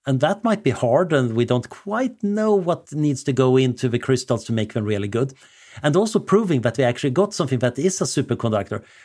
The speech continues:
or that it isn't. It's really tricky, of course, because it might be that, uh, y-, it's a hard thing to make, so most people will fail, but then occasionally randomly you will discover it. But I'm super excited. I think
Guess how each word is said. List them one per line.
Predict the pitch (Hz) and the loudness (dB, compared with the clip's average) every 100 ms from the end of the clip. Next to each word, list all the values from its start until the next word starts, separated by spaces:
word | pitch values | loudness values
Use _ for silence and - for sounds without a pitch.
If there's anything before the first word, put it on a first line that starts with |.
| - | -10
or | - 170 156 139 - | -2 2 2 0 0
that | 135 | 0
it | 135 | 2
isn't. | 147 139 - - - _ _ _ _ | 0 -2 -4 -10 -20 _ _ _ _
It's | - 139 | -4 -2
really | 160 208 285 | 2 4 4
tricky, | - 147 - | 2 0 0
of | 139 - | 0 0
course, | 135 101 | -2 0
because | - 123 113 | -2 -2 0
it | 131 | -2
might | 113 160 - | 0 -2 0
be | 131 117 | 2 2
that, | 113 113 - 127 | 4 2 0 -2
uh, | 110 - - - | -2 -6 -20 -6
y-, | 127 135 131 127 123 | 0 2 2 0 -2
it's | 123 123 | -4 -4
a | 113 | -4
hard | 110 165 196 | -2 2 2
thing | 151 170 | 2 -2
to | 135 135 | -2 0
make, | 139 139 | 2 0
so | - 127 | -2 0
most | 127 135 - | 2 0 0
people | - 131 131 | -2 0 0
will | 117 127 | 2 0
fail, | 123 131 117 113 110 - _ _ _ | 0 0 0 0 -4 -14 _ _ _
but | 127 139 | 0 0
then | 127 143 139 | 4 2 2
occasionally | 127 127 - 175 - 113 | 0 -4 -2 -2 0 0
randomly | 107 139 165 143 110 | 2 0 0 0 0
you | 98 | 0
will | 98 | -2
discover | 92 - - 131 | -4 -8 -8 -10
it. | 123 _ - - - | -14 _ -20 -20 -4
But | 139 | -4
I'm | 147 202 | 0 0
super | 180 180 180 139 | 0 -2 2 0
excited. | - 127 - - 95 | 0 -2 -4 -8 -8
I | - 143 139 | -2 2 2
think | 120 151 131 | 0 -2 -4